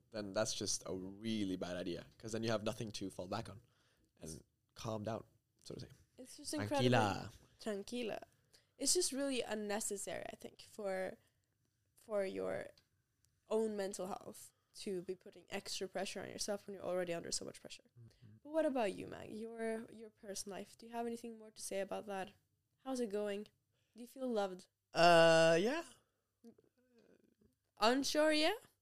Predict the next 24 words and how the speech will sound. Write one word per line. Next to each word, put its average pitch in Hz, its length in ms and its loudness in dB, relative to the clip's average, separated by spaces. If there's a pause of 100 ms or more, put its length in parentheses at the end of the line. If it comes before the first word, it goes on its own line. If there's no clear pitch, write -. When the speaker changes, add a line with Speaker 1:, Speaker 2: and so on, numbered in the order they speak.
(600)
Speaker 1:
I 170 120 8
mean, 160 220 4
I, - 220 0
I 165 40 2
feel 330 200 2
loved. 123 320 2
I, 160 140 -2 (180)
definitely. 139 380 -4 (500)
Um, 139 320 0 (300)
I 123 60 2
mean, 143 220 2
I, 120 220 4 (120)
I'm 123 280 2
not 123 180 0
gonna 131 220 2
sit 120 160 0
here 110 160 2
and 98 100 -2
say 113 180 4
that 101 120 2
I've 95 100 -4
always 104 320 4
felt 98 200 -2
happy 139 360 -2